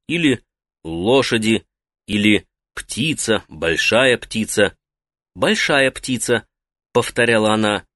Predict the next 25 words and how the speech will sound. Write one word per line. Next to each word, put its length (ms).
Она 300
быстро 440
схватывала, 800
и 40
у 120
нее 280
был 180
отличный 680
слух. 480
После 400
одного 520
или 220
двух 340
повторов 680
она 240
совершенно 680
верно 520
воспроизводила 800
ударение 640
и 200
интонацию, 800
а 160
раз 300
проделав 640
это, 320